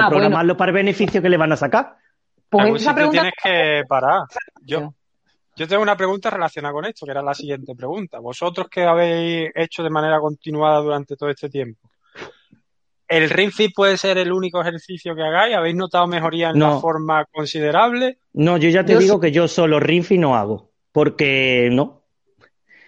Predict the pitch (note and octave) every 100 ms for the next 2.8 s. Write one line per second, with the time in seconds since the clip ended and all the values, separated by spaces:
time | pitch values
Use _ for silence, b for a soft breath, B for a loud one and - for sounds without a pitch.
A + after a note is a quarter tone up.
0 | b _ _ _ C#3+ C#3 D3 D#3 D#3 C#3+
1 | D3 D#3+ D#3 D#3 D3+ C#3 C#3+ C#3 C#3+ C#3+
2 | C3+ C#3+ C3 B2+ C#3 A2+ -